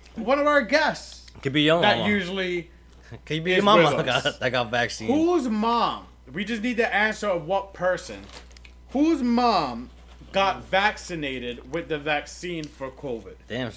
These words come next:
Speaker 1: Sean, they thinking that your mom got vaccinated. You only get one answer.
Speaker 2: J-,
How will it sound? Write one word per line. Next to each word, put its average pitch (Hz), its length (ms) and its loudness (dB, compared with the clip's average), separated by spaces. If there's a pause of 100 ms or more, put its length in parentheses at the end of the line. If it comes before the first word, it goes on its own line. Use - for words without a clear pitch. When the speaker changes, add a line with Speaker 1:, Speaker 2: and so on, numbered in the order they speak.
(160)
Speaker 1:
Sean, 95 380 -10
they 101 100 -8
thinking 113 300 -10
that 95 120 -10
your 98 140 -8
mom 101 240 -8
got 95 160 -8
vaccinated. 85 640 -14 (400)
You 135 220 -2
only 147 120 0
get 131 140 2
one 131 180 -2
answer. 110 460 -2 (3000)
Speaker 2:
J-, 123 160 -16